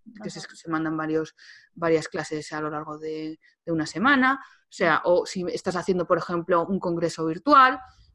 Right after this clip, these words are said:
Speaker 1: no es lo mismo todo ese contenido que estás dando de antemano, todo ese valor para vender una cosa u otra, ¿vale? Entonces, luego también depende de la estrategia que estés usando para vender cada cosa, puede que los porcentajes sean mayores, de conversión de suscriptores a clientes sean mayores o menores.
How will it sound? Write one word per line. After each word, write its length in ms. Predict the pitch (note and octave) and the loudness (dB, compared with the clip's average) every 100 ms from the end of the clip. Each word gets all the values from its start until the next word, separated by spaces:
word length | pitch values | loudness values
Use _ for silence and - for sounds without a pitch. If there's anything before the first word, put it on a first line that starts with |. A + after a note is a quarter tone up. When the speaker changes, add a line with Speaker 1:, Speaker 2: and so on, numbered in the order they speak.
| - | -2
Speaker 1:
no 140 | A3 | 4
es 40 | C4 | 6
lo 140 | C4+ | 6
mismo 440 | B3 B3+ A#3 G3+ - | 4 4 2 0 4
todo 220 | A#3 C4+ | 6 8
ese 140 | C4+ C#4+ | 6 4
contenido 480 | C4+ C4 C4+ D4+ | 2 4 6 4
que 80 | A3+ | 4
estás 280 | F#3+ - G3+ | 0 -2 -2
dando 240 | A3 A3+ | 0 2
de 80 | A3+ | 2
antemano, 680 | A3+ A3+ A#3 C#4 C4 B3+ D4+ | 2 2 4 4 4 2 0
todo 140 | G3+ | 0
ese 180 | G#3+ A#3 | 2 4
valor 380 | A#3 A#3+ B3+ B3 | 4 6 4 4
para 160 | F#3+ F3+ | 0 0
vender 320 | F3+ F3+ G3+ | 0 -2 -2
una 160 | G3 | -2
cosa 240 | G3 G3 A3+ | -4 0 0
u 100 | D#3 | 2
otra, 280 | D#3 D#3 A2+ _ | -2 -6 -18 _
¿vale? 280 | - F#3 G#3+ _ - _ | -8 -8 -8 _ -20 _
Entonces, 280 | G#3 G#3 A#3 | 0 6 8
luego 180 | B3+ B3 | 8 6
también 300 | A#3 A#3+ G#3 | 6 4 2
depende 420 | E3+ - A3+ G#3 | -2 2 4 6
de 80 | F3 | 4
la 60 | |
estrategia 420 | E3 E3 E3+ G#3+ F#3 | 2 0 -2 0 -2
que 80 | |
estés 240 | E3 F#3 - | -4 -6 -6
usando 340 | G#3 B3 G#3+ | -2 0 0
para 160 | E3 D#3 | -2 -8
vender 260 | E3 A3 | -4 -4
cada 220 | A#3+ A#3 A3+ | 2 2 4
cosa, 400 | B3+ B3+ C4+ D4+ _ _ _ _ | 2 2 -6 -8 _ _ _ _
puede 260 | A3+ A3+ B3 | 6 8 8
que 100 | A#3+ | 6
los 120 | G3 | 2
porcentajes 580 | - F3+ F3 F#3+ G#3 G3 | -2 -8 -2 -2 -2 -2
sean 220 | A3 G#3+ | -2 0
mayores, 380 | G3 F#3 F#3+ G#3 | -2 -2 -2 -2
de 280 | F3+ E3+ D#3+ | -6 -6 -6
conversión 520 | E3+ E3 - G#3 F#3 | -6 -8 -4 -2 -2
de 220 | E3 D#3 | -2 -4
suscriptores 400 | D#3 - D3+ F3 | -6 -14 -4 -4
a 80 | F#3+ | -4
clientes 400 | G3+ G#3+ A3+ B3+ | -4 -4 -4 -6
sean 300 | - F#3+ B3 _ _ | -4 -4 -4 _ _
mayores 440 | - E3+ F3 G#3 G#3 | -10 -2 2 2 0
o 40 | |
menores. 360 | D#3+ D3 C3+ | -8 -10 -12